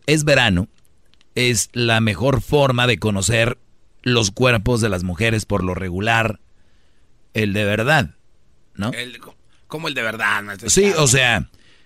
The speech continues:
Speaker 1: ustedes pueden conocer en el baile una mujer y dicen ustedes, "Qué buenota está".
Speaker 2: Sí.
Speaker 1: ¿Verdad?
Speaker 2: Sí.
Speaker 1: La conocen ahí en el, en el Pico Rivera Sports Arena, en el Farallón, o no sé cómo se llaman, la Hacienda y todos estos lugares,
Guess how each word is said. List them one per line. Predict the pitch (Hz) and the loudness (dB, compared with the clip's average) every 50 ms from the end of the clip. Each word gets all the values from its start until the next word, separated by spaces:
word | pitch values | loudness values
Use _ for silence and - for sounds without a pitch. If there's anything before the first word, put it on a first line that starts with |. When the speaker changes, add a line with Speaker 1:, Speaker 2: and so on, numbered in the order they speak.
| _ - - | _ -12 -10
Speaker 1:
ustedes | - 113 131 156 - | -4 -2 -2 -2 0
pueden | - 180 170 | 0 0 0
conocer | 151 151 131 110 113 135 | 0 0 0 2 2 2
en | 139 139 | 2 2
el | 127 113 110 | 2 2 2
baile | 110 123 123 123 123 120 120 123 117 | 2 2 2 2 2 2 2 2 2
una | 117 123 117 | 2 0 0
mujer | 110 104 95 95 120 117 | 0 0 0 2 2 2
y | 117 | 2
dicen | 117 110 98 107 | 2 2 0 -2
ustedes, | 95 78 110 101 - | -2 -2 -2 -2 -2
"Qué | - - 131 | 0 0 0
buenota | 135 127 123 113 113 120 104 92 117 | 2 2 2 2 0 -2 -2 -2 -2
está". | 104 - - 117 107 - - _ _ _ - _ _ - _ - _ - - _ - _ - _ _ - _ - | -2 0 0 0 -2 -2 -6 _ _ _ -20 _ _ -20 _ -20 _ -20 -20 _ -20 _ -20 _ _ -20 _ -20
Speaker 2:
Sí. | - 98 92 87 78 - - _ _ - | -20 -16 -16 -16 -16 -16 -20 _ _ -16
Speaker 1:
¿Verdad? | - - - 80 85 92 110 - - - _ | -12 -10 -8 -6 -2 -2 -2 -4 -4 -8 _
Speaker 2:
Sí. | - 76 - - - - - _ _ _ | -20 -20 -20 -20 -20 -20 -20 _ _ _
Speaker 1:
La | 95 90 | -8 -6
conocen | - 101 104 117 117 101 120 110 | -4 -2 0 0 2 2 2 2
ahí | 104 101 107 113 113 | 0 0 0 0 0
en | 110 104 | 0 0
el, | 101 90 85 76 69 64 - _ - - - - - - _ _ _ _ _ - | -2 -2 -4 -6 -8 -12 -18 _ -20 -20 -20 -20 -20 -20 _ _ _ _ _ -6
en | 104 101 101 | -4 -4 -4
el | 98 92 | -4 -4
Pico | 78 - 120 110 - 123 | -4 -4 -4 0 0 0
Rivera | 113 101 101 101 107 117 117 113 | 0 0 0 0 0 0 0 0
Sports | 87 87 104 117 110 - | 0 0 0 -2 0 0
Arena, | 117 104 101 110 117 120 120 117 107 | 0 0 2 2 2 2 0 0 0
en | 98 98 | -2 -2
el | 90 85 80 73 73 | -4 -4 -6 -8 -6
Farallón, | - 117 117 120 117 110 110 117 117 123 131 127 123 110 98 101 - _ | -2 0 2 2 2 2 2 2 2 2 2 2 2 0 -2 -4 -6 _
o | 127 139 | -2 0
no | 165 151 | 2 0
sé | 156 143 | 0 0
cómo | 165 151 | 0 -2
se | 135 113 117 | 0 0 0
llaman, | 117 120 123 123 117 110 107 | 0 2 2 2 2 2 2
la | 104 101 98 95 | 0 0 0 0
Hacienda | 90 - - 117 120 120 120 120 117 110 107 | 0 -2 -2 -2 -2 0 0 -2 0 0 -2
y | 101 | -2
todos | 82 - 120 113 107 | 0 0 0 0 0
estos | 110 98 - 110 101 | 0 -2 -2 -2 -2
lugares, | 104 110 113 117 123 131 110 - | 0 2 2 2 2 0 -2 -4